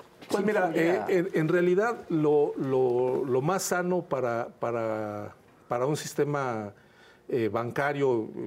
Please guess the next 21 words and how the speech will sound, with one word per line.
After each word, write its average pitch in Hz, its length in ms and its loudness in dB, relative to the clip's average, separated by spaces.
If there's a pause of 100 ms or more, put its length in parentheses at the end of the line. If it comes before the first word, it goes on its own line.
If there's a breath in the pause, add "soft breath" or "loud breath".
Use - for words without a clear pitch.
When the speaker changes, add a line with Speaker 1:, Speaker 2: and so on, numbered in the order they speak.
Speaker 1:
para, 107 260 -4
y 110 120 -4
para 113 200 -2
la 110 100 -2
economía 120 640 -4
es 131 220 -2
que 139 140 0
no 139 180 -2
haya 143 240 2
una 139 300 -2
concentración 113 840 -4 (140)
de - 80 -16
actividades, 107 720 -8
¿no? 156 120 -6
Speaker 2:
Ujú. - 80 -8 (460 loud breath)
Speaker 1:
Eh, 123 420 2
eh, 120 420 2
en 143 160 -2
este 156 240 -2
caso, 156 640 0
eh, 107 440 -2